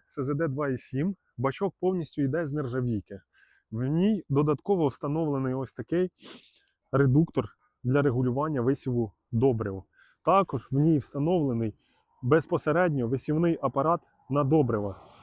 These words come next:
Так як бачок із нержавійки, він повністю з нержавійки і всередині, і ззовні. Об'єм бункера, звісно, відрізнятися не буде.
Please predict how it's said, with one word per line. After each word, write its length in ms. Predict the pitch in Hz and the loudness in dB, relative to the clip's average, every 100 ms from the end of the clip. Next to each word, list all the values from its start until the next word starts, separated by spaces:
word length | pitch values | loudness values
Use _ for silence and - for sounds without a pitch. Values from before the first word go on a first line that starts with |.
| - - - - | -20 -20 -20 0
Так 160 | 165 170 | 0 2
як 140 | 160 | 2
бачок 340 | 165 - 196 175 | 2 2 0 0
із 120 | 147 | -2
нержавійки, 640 | 160 131 160 208 196 135 | -4 -6 -4 -4 -4 -2
він 160 | 139 143 | 0 2
повністю 520 | 180 165 139 - 117 | 4 4 2 0 -2
з 40 | |
нержавійки 540 | 123 113 117 113 - 123 | -2 0 2 2 0 2
і 100 | 170 | 2
всередині, 680 | 156 175 160 151 165 156 139 - | 4 4 4 6 4 0 -2 0
і 100 | 151 | 4
ззовні. 480 | 135 135 131 110 101 _ _ _ _ _ _ _ _ | 6 6 6 4 -2 _ _ _ _ _ _ _ _
Об'єм 400 | 147 143 202 240 | 6 10 10 8
бункера, 480 | 196 247 185 175 143 - - - - | 10 10 8 4 0 -4 -20 -14 2
звісно, 420 | 131 175 208 170 | 8 8 8 4
відрізнятися 680 | 156 151 156 190 220 170 165 | 4 4 4 2 0 -2 0
не 120 | 165 | 2
буде. 340 | 160 151 113 | 2 2 0